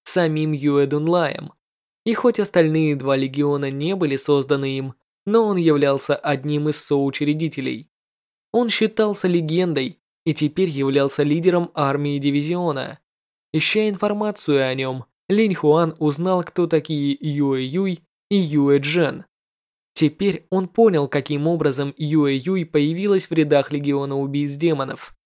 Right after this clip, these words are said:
Глядя на их родственные связи, Юэ Дунлай был их прадедом.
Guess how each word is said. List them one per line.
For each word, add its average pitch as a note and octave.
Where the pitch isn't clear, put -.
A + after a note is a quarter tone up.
Глядя D#3
на D3
их D3
родственные D3+
связи, E3
Юэ D3
Дунлай D#3+
был D#3+
их D#3+
прадедом. E3+